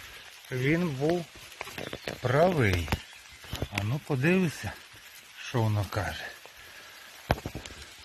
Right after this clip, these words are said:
Це вони? Ой, минулий рік був лисичками насичений. Хіба хто хоче сам себе здурити, скаже, що було їх мало. Було достатньо минулого року.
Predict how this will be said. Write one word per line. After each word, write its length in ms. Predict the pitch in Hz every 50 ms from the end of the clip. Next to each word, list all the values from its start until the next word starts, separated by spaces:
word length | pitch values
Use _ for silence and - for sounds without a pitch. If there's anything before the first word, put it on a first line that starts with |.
| - - - - - - - - -
Це 260 | - - - 98 98
вони? 480 | 101 101 117 139 156 180 214 233 233 185 - - - - - - - - - - - - - - - - - - - - - - - - - - - - - - - - -
Ой, 300 | - 113 120 120 113 113
минулий 580 | 104 107 107 107 104 107 107 104 104 104 104 98
рік 120 | 101 101
був 200 | 87 85 92 92
лисичками 680 | 92 92 90 - - 104 92 - - - - 87 87 90
насичений. 720 | 90 87 82 - - - 85 78 - - 82 78 78 - - - - - - - - - - - - - - - - - - - -
Хіба 300 | - 92 87 90 107 110
хто 380 | 101 - - - - 110 110 87 - - - - - - - - - - - - - - -
хоче 460 | - - - 117 110 98 - - 104
сам 300 | - - - 113 104 90
себе 360 | - - - 104 92 98 104
здурити, 460 | 92 87 95 104 110 120 117 104 - 92
скаже, 340 | - - - 107 101 95
що 160 | 87 - - 98
було 260 | 92 98 98 92 92
їх 220 | 92 87 82 -
мало. 320 | 95 87 82 76 71 - - - - - - - - - - - - -
Було 340 | - 98 107 110 107 101 104
достатньо 640 | 92 90 92 82 - - - 92 82 80 - - 82
минулого 400 | 80 85 85 85 85 80 71 78
року. 320 | 82 76 73 - - -